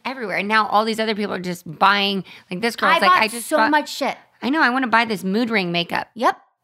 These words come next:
Speaker 1: That looks fun.
Speaker 2: So, like, the organic reach, including posts from those who felt the trip was in poor taste, cannot be denied. Like,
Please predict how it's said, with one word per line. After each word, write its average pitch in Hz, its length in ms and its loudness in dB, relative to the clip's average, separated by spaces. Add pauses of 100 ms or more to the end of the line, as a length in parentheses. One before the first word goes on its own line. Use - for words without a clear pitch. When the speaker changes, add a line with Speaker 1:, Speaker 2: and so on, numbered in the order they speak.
Speaker 1:
That 180 180 -6
looks - 240 -6
fun. 202 460 0
Speaker 2:
So, 311 420 2 (480)
like, 269 300 -2
the 269 140 2
organic 254 560 2
reach, 208 540 -4 (100)
including 302 840 2
posts 196 500 0
from 226 180 0
those 202 380 2 (100)
who 226 200 -4
felt 175 260 0 (200)
the 254 80 0
trip 214 200 -2
was 220 120 -4
in 254 120 2
poor 285 180 2
taste, - 460 -4 (320)
cannot 240 420 4
be 226 120 -2
denied. 180 480 0
Like, 202 220 2